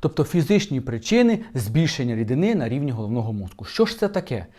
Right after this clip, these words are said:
Це, звичайно, порушення, все, що призводить до порушення відтоку рідини. Що це? Можливо, це порушення роботи артерій? Ні. Це, наприклад, спазм м'язів, це зміщення хребців у шийному відділі хребта. Все це призводить до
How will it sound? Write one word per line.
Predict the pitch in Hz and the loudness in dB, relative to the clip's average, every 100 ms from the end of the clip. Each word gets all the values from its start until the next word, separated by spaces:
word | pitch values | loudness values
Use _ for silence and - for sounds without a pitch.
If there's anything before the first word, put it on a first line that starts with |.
| - - | -20 2
Це, | 294 302 | 4 4
звичайно, | 143 156 247 208 | 2 2 4 4
порушення, | - 170 160 220 - 165 143 123 - | 2 0 2 2 0 -2 -2 -4 0
все, | 202 202 | 2 2
що | - 139 | 2 -2
призводить | 135 208 156 | 2 2 2
до | - | 0
порушення | 139 175 - 156 120 | -2 -2 -2 -2 2
відтоку | 156 - - 165 160 139 | 0 0 0 0 2 -2
рідини. | 135 120 117 90 - - - _ _ | -2 -2 -2 -4 -12 -20 -20 _ _
Що | - - 180 | -12 6 6
це? | - 95 - | 6 -6 -2
Можливо, | 131 151 | 6 8
це | 147 | 8
порушення | - 147 165 160 147 | 2 4 2 4 2
роботи | 151 165 160 | 4 4 2
артерій? | 160 233 143 104 | 4 2 2 0
Ні. | 160 139 92 - - - | 0 0 -2 -12 -20 -18
Це, | - 262 254 - | 4 4 4 -2
наприклад, | 160 156 139 | -2 -2 -2
спазм | - 247 180 117 | 0 0 0 -2
м'язів, | 104 135 123 107 113 104 - - | 0 2 4 2 -4 -8 -18 -16
це | - 254 240 - - | 4 6 6 0 -4
зміщення | 135 220 226 156 147 127 - | 2 2 2 0 0 -4 -6
хребців | - 196 - 165 160 | 0 0 2 2 2
у | |
шийному | 160 156 135 135 | 2 0 0 0
відділі | 131 120 123 | -2 -2 -4
хребта. | - 127 - 123 113 - | -4 -8 -2 -2 -2 -12
Все | - 175 | -4 0
це | 214 202 208 | 4 2 2
призводить | - 175 185 139 | -2 2 2 4
до | 160 160 | 4 4